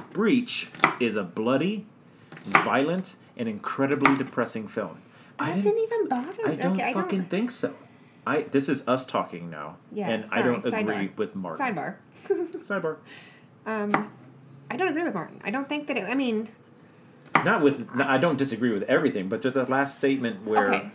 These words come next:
Speaker 2: comparing Bruce Willis movies. What's that one where he was on, like, the rock and it was gonna crash into the earth?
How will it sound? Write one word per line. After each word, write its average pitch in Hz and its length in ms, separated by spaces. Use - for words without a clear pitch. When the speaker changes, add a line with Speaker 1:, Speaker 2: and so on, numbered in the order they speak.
Speaker 2:
comparing 320 760
Bruce 220 400
Willis 208 240
movies. 220 280
What's 285 180
that 294 200
one 269 140
where 254 100
he 254 140
was 240 120
on, 220 160
like, 208 360
the 202 80
rock 196 420
and 196 80
it 190 100
was 202 120
gonna 190 140
crash 202 340
into 202 120
the 196 120
earth? 196 240